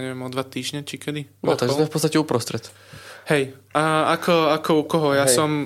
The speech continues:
Speaker 1: ja som teraz do dvadsaťtri rokov v kategórii a my sme mali
Speaker 2: Mhm.
Speaker 1: strašne skoro vrchol.
Speaker 2: Mhm.
Speaker 1: Že my sme to mali, o, pred mesiacom.
Speaker 2: Mhm.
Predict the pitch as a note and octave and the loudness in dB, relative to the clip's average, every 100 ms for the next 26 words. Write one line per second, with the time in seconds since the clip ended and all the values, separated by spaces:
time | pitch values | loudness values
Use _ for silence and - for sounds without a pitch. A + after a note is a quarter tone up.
0 | - B2+ C#3+ - D3+ D#3 D3 C#3 C3+ - | -6 -4 -2 -2 -2 0 0 0 -2 -6
1 | C#3+ C#3+ C#3 C#3 C#3+ - C#3+ C3+ C3 D3 | -4 -2 0 -2 -4 -4 -2 -2 -2 -2
2 | C#3+ C#3+ D3 C#3 C#3+ C#3+ D#3 D#3 C#3 C#3 | -2 -4 -2 -2 0 0 -4 -6 -6 -4
3 | D3 C#3 C#3 C#3 C3 - C#3+ C#3 C#3+ - | -4 -2 -2 -2 -4 -4 -4 -4 -4 -6
4 | C#3+ C3+ B2+ - - C3+ _ - _ _ | -6 -6 -8 -10 -10 -10 _ -20 _ _
5 | - C3 C#3+ C#3 C#3 C3 C3+ C#3 C#3 C#3 | -4 -4 -4 -8 -10 -6 -6 -6 -6 -4
6 | C3+ C3+ C#3 C3+ C3+ _ _ - C#3 C#3+ | -2 0 -2 -4 -10 _ _ -18 -10 -4
7 | C#3+ C#3+ C#3 D3 C#3 C#3 - B2 - B2+ | -2 -2 -2 -2 0 -2 -2 -4 -8 -10
8 | B2 _ _ _ _ A#2+ B2 | -14 _ _ _ _ -8 -6